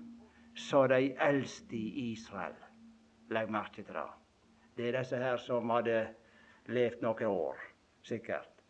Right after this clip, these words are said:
Og gjerne, det kan det være flere meninger om det, men, eh, eh, de minnes gjerne noe som Gud hadde gjort før. "Hvorfor gjorde Herren det slik at filistrene slo oss i dag?"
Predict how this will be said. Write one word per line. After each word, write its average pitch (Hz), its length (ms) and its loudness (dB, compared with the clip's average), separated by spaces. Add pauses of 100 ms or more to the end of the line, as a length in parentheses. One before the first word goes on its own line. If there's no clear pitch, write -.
(260)
Og 104 220 2
gjerne, 131 480 10
det 127 220 10
kan 131 180 8
det 127 180 6
være 123 380 10
flere 117 460 8 (360)
meninger 120 320 6
om 127 120 8
det, 143 320 12
men, 131 260 10
eh, 131 160 8 (400)
eh, 123 260 4
de 131 200 8
minnes 131 440 10
gjerne 127 260 8
noe 120 340 4 (960)
som 120 300 2
Gud 123 260 4
hadde 117 180 2
gjort 110 240 0
før. 95 320 -2 (1040)
"Hvorfor 160 880 10
gjorde 156 560 10 (160)
Herren 135 420 8
det 104 160 0
slik - 720 -4 (560)
at 117 200 0 (120)
filistrene 127 1000 4
slo 127 300 0 (180)
oss 95 180 -8
i - 120 -10
dag?" 113 400 -4